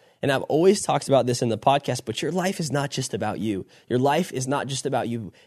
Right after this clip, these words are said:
living comfortably and, and securely and paying the bills and being okay and never having to worry about anything and everything going smooth and going to Disneyland with the family and on vacations and having a nice job and good cars and a nice house.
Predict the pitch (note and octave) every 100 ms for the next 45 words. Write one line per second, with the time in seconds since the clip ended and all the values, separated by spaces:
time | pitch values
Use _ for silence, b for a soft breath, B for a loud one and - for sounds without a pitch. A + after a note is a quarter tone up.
0 | b _ - A#2+ C#3+ D#3 D3 C#3 - D#3
1 | E3 C3+ C#3+ C#3 C3+ B2+ - A2 - -
2 | - D3 C#3 C#3 C3+ A2+ A#2+ B2 D3 C#3+
3 | A#2 B2 B2 B2+ B2 A2+ C#3+ D3 C#3 C3+
4 | - A#2+ A#2+ A#2+ A2 A#2 C3 D3 D3 D3
5 | C#3 B2+ B2+ B2 B2 A#2+ B2+ B2 B2 A#2
6 | B2 D3+ D#3 C#3+ C#3+ - C3 B2 A2+ A#2
7 | C3 D3+ C3 C#3 B2+ C3 C3+ C#3+ A#2+ A#2
8 | A#2+ A#2+ C3 C#3 D#3+ B2 B2 - A2 A2
9 | A2+ C3 D3+ C#3+ C3+ C3 A#2 A2+ A2+ G#2
10 | G2+ C3 - A2+ A2+ A2+ G2+ G#2 B2+ C#3
11 | A2+ G#2 G2+